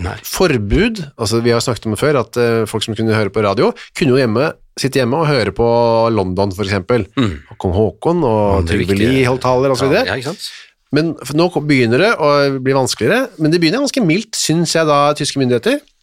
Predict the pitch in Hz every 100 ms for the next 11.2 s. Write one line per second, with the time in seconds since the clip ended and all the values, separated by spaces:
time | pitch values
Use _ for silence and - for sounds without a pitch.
0 | _ 143 135 170 151 123 131 160 - 139
1 | 143 117 110 143 - 135 117 110 127 110
2 | 113 117 160 254 - _ _ _ _ _
3 | - - - 117 98 120 117 113 110 95
4 | 90 92 92 90 87 87 90 90 101 95
5 | 98 131 120 131 214 135 - 131 - _
6 | _ _ _ _ - 143 - - 131 175
7 | 196 - - _ _ - - - _ -
8 | 110 90 95 95 95 87 _ _ _ _
9 | _ _ _ _ _ 185 - - - 180
10 | 214 196 151 139 147 135 147 160 147 135
11 | 143